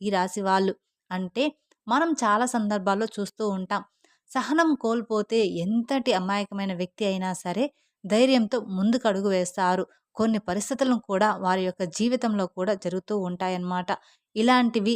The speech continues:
ఎన్నో ఒక జీవితంలో జరుగుతూనే ఉంటాయి. ఇక ఈ రాశికి చెందినటువంటి పురుషుల యొక్క జీవితంలో చూస్తే కనుక మీ యొక్క జీవిత భాగస్వామి తరపు వ్యక్తులు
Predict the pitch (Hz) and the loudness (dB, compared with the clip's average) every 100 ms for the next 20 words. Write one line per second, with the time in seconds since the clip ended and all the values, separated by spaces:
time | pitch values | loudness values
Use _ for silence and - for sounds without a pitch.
0 | 196 190 208 254 269 254 214 170 202 208 | -2 -2 0 2 2 0 -4 -2 -2 -2
1 | 196 202 185 190 208 214 196 180 175 180 | -4 -2 -2 -2 -2 -2 -2 -4 -4 -2
2 | 190 _ _ _ - 262 233 269 - _ | -4 _ _ _ -10 -2 2 2 -2 _
3 | - 226 302 311 320 339 311 254 226 226 | -4 0 4 4 4 4 2 2 0 0
4 | 208 208 208 214 208 208 226 262 226 - | 0 -2 -2 -4 -6 -6 -2 0 0 -2
5 | 185 196 196 214 190 185 190 - 196 190 | -4 -2 -4 -4 -4 -4 -6 -6 -10 -6
6 | 185 185 269 269 _ _ - 208 285 277 | -8 -4 -6 -6 _ _ -4 2 4 4
7 | 220 220 247 254 208 202 214 220 208 202 | 0 0 0 2 0 0 -2 -6 -6 -8
8 | 190 190 180 - 196 | -8 -6 -8 -6 -6